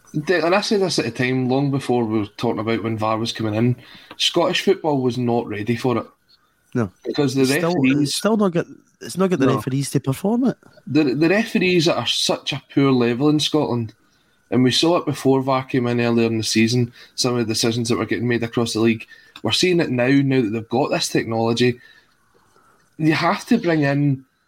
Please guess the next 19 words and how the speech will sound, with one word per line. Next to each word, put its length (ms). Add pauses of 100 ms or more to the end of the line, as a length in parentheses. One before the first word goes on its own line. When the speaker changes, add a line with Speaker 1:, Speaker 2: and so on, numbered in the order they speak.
(680)
Speaker 1:
referees 720
from 280
other 200
leagues 640
that 240
have 260
used 240
this 160
technology 480
before, 440 (1300)
excuse 340
me, 220 (400)
to 140
train 580 (160)
our 160
referees 600 (400)
on 420 (140)
the 120
best 580